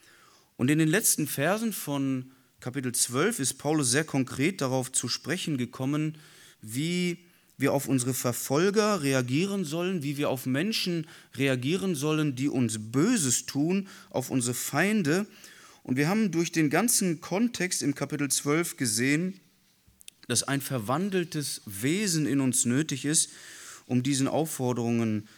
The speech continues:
zu gehorchen. Und Paulus, er spricht heute in unserem Text über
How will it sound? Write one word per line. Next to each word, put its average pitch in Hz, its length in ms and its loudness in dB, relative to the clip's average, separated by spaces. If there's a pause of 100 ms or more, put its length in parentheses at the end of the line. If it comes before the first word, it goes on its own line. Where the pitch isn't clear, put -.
(140)
zu - 200 -2
gehorchen. 110 720 -2 (880)
Und 110 100 -6
Paulus, 185 360 -2
er 131 140 -2
spricht - 440 -6
heute 151 480 -2 (540)
in 120 120 -2
unserem 160 420 -2
Text - 440 -4
über 120 480 0